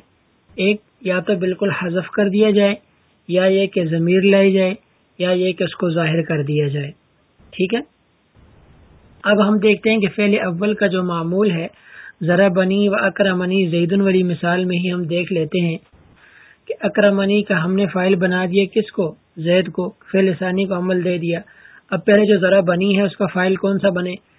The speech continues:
یا تو فاعل کو حذف کر دیں، یہ بھی جائز نہیں ہے کیونکہ فاعل کلام میں عمدہ ہوتا ہے اور عمدہ کا حذف جائز نہیں ہے۔ دوسری صورت یہ ہے کہ اس کو کیا کر دیں، یعنی فاعل کو ظاہر کر دیں۔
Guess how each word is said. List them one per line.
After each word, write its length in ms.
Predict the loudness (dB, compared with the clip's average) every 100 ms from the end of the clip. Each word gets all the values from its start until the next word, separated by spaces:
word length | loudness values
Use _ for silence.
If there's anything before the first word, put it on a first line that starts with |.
| _ -6
یا 100 | -4
تو 120 | -2
فاعل 260 | 0 2 4
کو 100 | 2
حذف 360 | 0 -2 -2
کر 160 | 0 0
دیں، 160 | -2 -6 -10
یہ 160 | -2 2
بھی 120 | 4
جائز 260 | 6 4 2
نہیں 180 | 2 0
ہے 60 |
کیونکہ 360 | 0 -4 -2 -4 -2
فاعل 240 | -2 -2
کلام 340 | -2 -2 -2
میں 100 | -2
عمدہ 240 | -2 -2 -2
ہوتا 260 | -2 0
ہے 40 | 0
اور 100 | 0
عمدہ 260 | 0 -2 -2
کا 240 | -2 -2
حذف 240 | -2 -4
جائز 280 | -2 -2 0 -2 -4 _ _ _ _
نہیں 320 | -4 0 0 0
ہے۔ 120 | -2 -6 _ _ _ _ _ -8
دوسری 1200 | -6 -6 -8 _ _ _ -20 _ -20 -8 -2 0
صورت 260 | 2 4 4
یہ 120 | 6 4
ہے 120 | 4
کہ 100 | 0 -2 -6 _ _ _ _
اس 120 | -2
کو 100 | 2
کیا 160 | 4 4
کر 180 | 4 4
دیں، 180 | 2 -2 _ _ _ -8
یعنی 240 | -4 -2
فاعل 260 | 0 0 2
کو 140 | 0
ظاہر 280 | 2 2 2
کر 180 | 2 0
دیں۔ 160 | -2